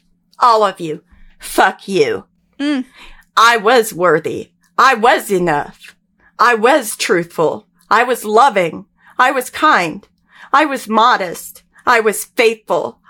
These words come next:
Speaker 1: I was a believer. I was compassionate. I was grateful. I was generous. I was forgiving. I was abused. I was silent when the abuse escalated. I was told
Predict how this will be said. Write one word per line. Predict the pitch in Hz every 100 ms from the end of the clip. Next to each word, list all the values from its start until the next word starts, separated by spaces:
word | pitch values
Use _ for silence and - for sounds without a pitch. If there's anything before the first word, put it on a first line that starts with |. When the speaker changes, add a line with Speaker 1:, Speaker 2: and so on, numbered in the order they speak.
| -
Speaker 1:
I | 233
was | 233 214
a | 202
believer. | 190 185 208 208 180 104 _ _ _
I | 185 202
was | 196 -
compassionate. | 226 160 202 170 170 - 175 160 - _ _ -
I | 208 233
was | 226 220
grateful. | - 233 277 - - 180 202 _ _ _ -
I | 202 214
was | 214 -
generous. | 180 - 254 226 190 196 - - _ _ _ -
I | 220
was | 214 196
forgiving. | - 214 220 214 190 170 185 _ _ _ - -
I | 233
was | 254 269 226
abused. | - 220 _ 175 - - - _ _ _
I | 226 214
was | 220 -
silent | 262 226 208 190 -
when | 214 202
the | 233
abuse | 220 - - 214 -
escalated. | 208 208 226 180 175 160 - _ _ - - -
I | 269
was | 311 -
told | - 320 311 220 165